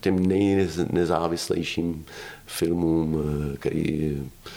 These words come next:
se promítají na tom nejnezávislejším festivalu nějakým,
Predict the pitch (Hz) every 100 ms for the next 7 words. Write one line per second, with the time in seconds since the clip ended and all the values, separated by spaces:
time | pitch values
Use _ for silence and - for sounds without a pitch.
0 | - - - - - 80 85 87 76 87
1 | 85 80 87 82 78 80 82 - 85 -
2 | 82 78 76 - 82 80 78 76 73 -
3 | 73 71